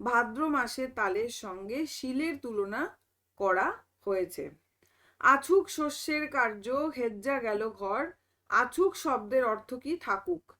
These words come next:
এইরকম শব্দ তুলে কিন্তু প্রশ্ন দিতে পারে চারটে অপশন দিয়ে।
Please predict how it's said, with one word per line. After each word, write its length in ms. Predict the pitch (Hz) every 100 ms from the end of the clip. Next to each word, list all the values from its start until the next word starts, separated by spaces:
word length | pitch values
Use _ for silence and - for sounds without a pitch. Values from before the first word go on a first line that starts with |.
| _ _
এইরকম 460 | 233 277 302 359 349
শব্দ 340 | 285 220 208
তুলে 220 | 226 254
কিন্তু 280 | 247 269 339
প্রশ্ন 360 | 277 226 - 247
দিতে 220 | 226 226
পারে 260 | 196 190 196
চারটে 280 | 208 -
অপশন 420 | 220 180 - 180 175
দিয়ে। 220 | 156